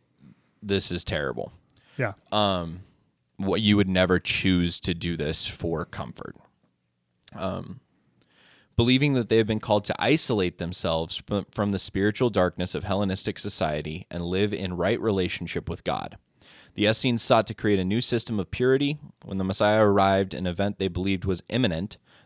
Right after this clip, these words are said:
Speaker 1: they wanted him to find people who were prepared to battle the fortu-, forces of spiritual darkness and reestablish the true priesthood and the true kingship of David. Um, so, a couple of bullet points here, how they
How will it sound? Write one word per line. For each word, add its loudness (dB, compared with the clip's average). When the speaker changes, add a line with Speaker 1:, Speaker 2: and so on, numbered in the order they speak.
Speaker 1:
they 0
wanted 2
him 0
to -6
find -2
people -6
who -6
were 0
prepared 0
to 0
battle 2
the 0
fortu-, -4
forces 0
of -6
spiritual -2
darkness 0
and -8
reestablish -2
the -12
true -6
priesthood -4
and -8
the -4
true -10
kingship -12
of -12
David. -8
Um, -6
so, 4
a -20
couple -2
of 0
bullet 2
points -6
here, -2
how -2
they 0